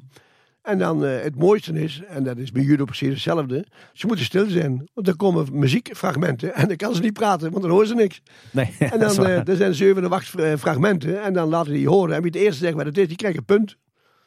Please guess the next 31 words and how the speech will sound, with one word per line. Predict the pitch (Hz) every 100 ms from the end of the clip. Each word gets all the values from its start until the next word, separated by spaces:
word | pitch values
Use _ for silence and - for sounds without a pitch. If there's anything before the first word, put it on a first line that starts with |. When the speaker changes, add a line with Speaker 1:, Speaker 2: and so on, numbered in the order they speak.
| _ _ _
Speaker 1:
Wanneer | - 220 202
ik | 196
nog | 190
alles | 190 190
goed | 208 180
heb, | 175
nou, | 233
dan | 160
krijg | 165 208
je | 135
een | 147
prijs. | 196 220
Dan | 214
ben | 214
je | 165
geen | 151
prijs, | 180 220 233
dan | 311
mag | 240
je | 180
een |
uur | 202
langer | 202 208
opblijven. | 180 131 127 151 127 _ _ _
Speaker 2:
<laughs> | - - - 135 -
Speaker 1:
En | 165
zo | 160
proberen | - 160 151
we | 202
het, | 131
ja. | 190 185